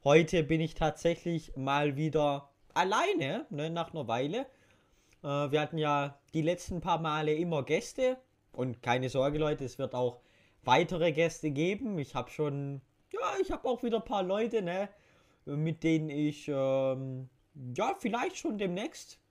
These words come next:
dann mal die ein oder andere Podcast-Folge wieder aufnehmen werde. Aber Leute, heute ist keine Spezialepisode, weil ich alleine bin, sondern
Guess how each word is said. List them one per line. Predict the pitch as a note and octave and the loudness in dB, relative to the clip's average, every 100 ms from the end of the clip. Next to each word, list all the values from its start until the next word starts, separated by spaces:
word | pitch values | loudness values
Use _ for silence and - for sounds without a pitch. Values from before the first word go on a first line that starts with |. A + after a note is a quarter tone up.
| _ _ | _ _
dann | C3 C3 | -4 -2
mal | C#3 C3+ C3+ | 0 0 -2
die | B2+ C#3 | -4 -4
ein | C3 D3+ | -2 0
oder | D#3 C#3 | 0 -2
andere | C3 C#3+ | -4 -8
Podcast-Folge | - D#3+ - D3+ - - C#3+ C#3 | -6 -8 -4 -6 -6 -4 -4 -2
wieder | C3 C3+ | -4 -4
aufnehmen | G3 C4 - A#3+ A3+ | -2 -2 -2 -2 0
werde. | G#3+ G#3+ G#3 G3+ G3 - - - _ _ | 0 0 0 -6 -8 -20 -20 -20 _ _
Aber | B2+ D#3 | 2 4
Leute, | E3 D#3+ D#3+ D3+ | 6 6 6 2
heute | C#3 D3 | 2 0
ist | D3 B2 | -2 -2
keine | - D3+ D#3+ | -4 0 0
Spezialepisode, | D#3 - D3+ - D3 E3 E3 D#3 D#3 D3 - D3+ E3+ D#3 | -2 -2 -4 2 4 4 6 4 4 -4 2 2 6 4
weil | C#3+ D#3 | 6 4
ich | E3 D#3 - | 2 -2 2
alleine | B2 A#2+ G3+ C4+ F3 | 2 4 4 4 0
bin, | B2 C#3 G#3+ - - - - _ | 2 0 0 -8 -20 -20 -20 _
sondern | - - E3+ F#3+ G3 F3+ | -6 4 4 4 2 2